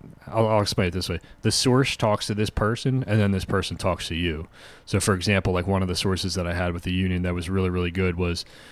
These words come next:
uh, there was a person in the front office who would say a lot of things to a fan, and then the fan would talk to me. And so the source never knew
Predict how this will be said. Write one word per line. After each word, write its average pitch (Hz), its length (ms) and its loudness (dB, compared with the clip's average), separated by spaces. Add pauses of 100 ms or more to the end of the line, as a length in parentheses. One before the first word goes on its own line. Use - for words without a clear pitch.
(200)
uh, 85 300 0
there 90 180 0
was 90 180 0
a 85 220 0
person 101 320 2
in 92 80 0
the 90 60 -4
front 92 240 0
office 92 340 0
who - 80 -2
would 87 100 -2
say 98 240 2
a 87 60 0
lot 87 240 0
of 85 80 -4
things 90 360 -2
to 92 140 0
a - 60 -4
fan, 82 640 -2 (720)
and 95 100 0
then 95 80 2
the 92 60 0
fan 95 340 2
would 87 100 -2
talk 87 260 -2
to 92 100 -4
me. 82 340 -4 (420)
And 90 140 -2
so 87 500 2
the 95 140 0
source 110 560 2
never 98 480 4
knew 92 580 2